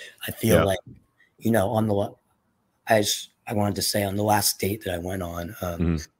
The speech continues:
Speaker 1: we talked, the date was, like, three hours, and we talked, and we, we went back and forth the entire time.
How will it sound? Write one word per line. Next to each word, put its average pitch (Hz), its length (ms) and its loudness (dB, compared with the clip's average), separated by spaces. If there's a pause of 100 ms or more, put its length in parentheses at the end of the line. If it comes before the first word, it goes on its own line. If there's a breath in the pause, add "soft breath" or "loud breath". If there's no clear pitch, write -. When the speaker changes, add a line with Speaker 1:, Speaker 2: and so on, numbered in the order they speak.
(380 loud breath)
Speaker 1:
we 120 80 -2
talked, - 480 0 (180)
the 107 80 -4
date 117 160 4
was, 110 100 2
like, 90 140 -4
three 104 340 -2
hours, 90 560 -4
and 101 100 0
we 87 80 -4
talked, - 480 -2
and 85 220 -6 (800 soft breath)
we, 101 120 -2
we 107 120 0
went 113 200 4
back 95 220 2
and 85 120 -2
forth 95 240 -2
the - 120 -12
entire 87 400 -2
time. 90 520 -4